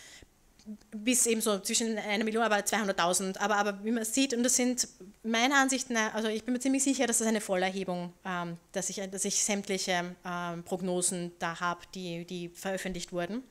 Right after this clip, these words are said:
Freue mich über Hinweise, falls nicht. Ähm, aber das, das deckt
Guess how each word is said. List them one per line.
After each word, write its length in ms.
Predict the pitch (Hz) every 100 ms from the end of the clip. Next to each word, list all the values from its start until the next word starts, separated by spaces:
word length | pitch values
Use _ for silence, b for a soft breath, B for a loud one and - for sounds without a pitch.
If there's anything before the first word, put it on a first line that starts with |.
| B B B
Freue 180 | - 185
mich 120 | 196
über 100 | 202
Hinweise, 400 | 208 220 175 185
falls 240 | 185 180 208
nicht. 340 | 240 320 - - B B B B B B B
Ähm, 220 | 202 196 190
aber 100 | 220
das, 320 | 233 226 -
das 320 | 233 240 -
deckt 520 | - 262 - - -